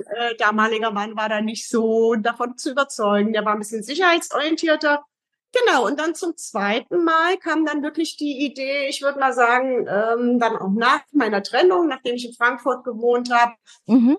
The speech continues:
Speaker 1: hab ich so mit dreiundvierzig, vierundvierzig immer mal schon gedacht, Mensch, äh,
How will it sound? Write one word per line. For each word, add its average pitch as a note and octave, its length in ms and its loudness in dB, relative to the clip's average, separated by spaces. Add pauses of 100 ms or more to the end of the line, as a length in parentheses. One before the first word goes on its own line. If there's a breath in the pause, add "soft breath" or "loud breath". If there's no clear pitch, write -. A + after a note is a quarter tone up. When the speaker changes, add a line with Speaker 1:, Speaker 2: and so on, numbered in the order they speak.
(120)
Speaker 1:
hab B3 260 2
ich - 220 -4
so C#4+ 140 -2
mit B3+ 240 2
dreiundvierzig, D4 640 0
vierundvierzig C#4 800 0
immer B3+ 320 -2
mal A#3+ 140 4
schon B3 240 -2
gedacht, A3+ 300 -2
Mensch, B3 520 -2
äh, A3+ 380 -2